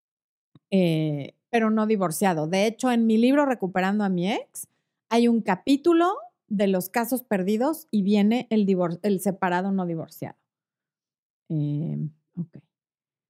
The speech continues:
Huamaca. Ah, caray. "Decidí terminar la relación, pero trabajo con él. Me habla diario". Dios, esto está yendo muy rápido.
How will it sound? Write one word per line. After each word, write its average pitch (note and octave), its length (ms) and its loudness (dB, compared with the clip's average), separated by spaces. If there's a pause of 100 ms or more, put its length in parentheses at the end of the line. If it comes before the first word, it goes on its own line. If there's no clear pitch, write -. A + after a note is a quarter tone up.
(480)
Huamaca. B3+ 920 0 (280)
Ah, G#3+ 60 -12
caray. E3 340 -2
"Decidí A#3+ 440 2
terminar C#4 420 -2
la C#4+ 140 -2
relación, A#3 500 -2
pero A3+ 160 -2
trabajo G3+ 400 -4
con A3+ 200 -2
él. B3 260 0
Me A3+ 180 2
habla C#4 300 0
diario". B3 400 -2
Dios, A#3 300 -2
esto A#3+ 180 -8
está A#3+ 180 -8
yendo A3+ 240 -2
muy G#3 140 0
rápido. F#3 320 -8